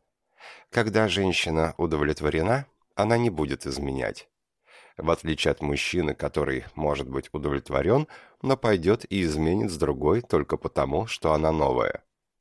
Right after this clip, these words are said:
Поэтому ты всегда можешь сказать женщине, что если её завести, то её сложно остановить, что ей нужен секс гораздо больше и качественнее, чем её партнёру, что ей его не хватает.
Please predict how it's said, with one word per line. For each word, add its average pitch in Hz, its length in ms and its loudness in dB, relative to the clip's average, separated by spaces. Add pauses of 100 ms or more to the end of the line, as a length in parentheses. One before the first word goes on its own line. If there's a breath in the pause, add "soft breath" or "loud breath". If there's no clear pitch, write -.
(600)
Поэтому 127 500 2
ты - 140 -6
всегда 90 440 2
можешь 73 600 0
сказать 69 480 0
женщине, 71 680 -2
что - 300 -4
если 73 420 0
её 69 260 0
завести, 65 640 -4 (360 loud breath)
то 123 100 0
её 82 320 0
сложно 69 500 0
остановить, 62 760 -6 (300)
что - 240 -4
ей 73 220 2
нужен 69 320 -2
секс - 380 -4
гораздо 73 500 -2
больше 71 400 -2
и 71 80 -2
качественнее, 65 880 -6
чем 69 240 -4
её 69 140 2
партнёру, 58 640 -4 (500 loud breath)
что - 280 -4
ей 76 280 -2
его 80 400 0 (160)
не 82 140 -4
хватает. - 720 -4